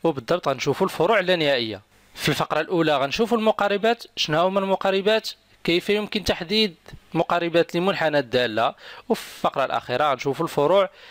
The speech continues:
الشلجمية. أول مقارب عندنا هو المقارب الأفقي. نقول أن السي إف اللي كيمثل منحنى الدالة إف يقبل مقاربا أفقيا بجوار زائد ما لا نهاية معادلته إيكغيك يساوي بي،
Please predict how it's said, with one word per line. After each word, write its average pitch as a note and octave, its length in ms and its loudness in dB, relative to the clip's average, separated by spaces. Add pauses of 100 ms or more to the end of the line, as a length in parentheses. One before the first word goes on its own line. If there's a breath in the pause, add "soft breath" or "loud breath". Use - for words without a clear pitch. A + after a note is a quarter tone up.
(180 loud breath)
الشلجمية. C#3 680 -2 (680)
أول F3 200 2
مقارب D3+ 400 0
عندنا G#3 180 0
هو F#3 120 4
المقارب D#3 420 0
الأفقي. - 460 -4 (300)
نقول F#3+ 320 0
أن F3+ 160 0
السي E3+ 400 0
إف C4 100 -4
اللي E3+ 100 -4
كيمثل D#3 440 -4
منحنى C3 360 -2
الدالة A#2 460 -2
إف - 140 -6 (320 loud breath)
يقبل D#3 340 -2
مقاربا G3+ 680 0
أفقيا D#3+ 360 0
بجوار D#3+ 600 2 (260 loud breath)
زائد D3+ 340 0
ما C#3+ 160 0
لا C#3 120 -2
نهاية B2 520 0 (280 loud breath)
معادلته C3+ 960 2 (520 loud breath)
إيكغيك C#3 440 0
يساوي A2+ 500 -2
بي، F#3 320 0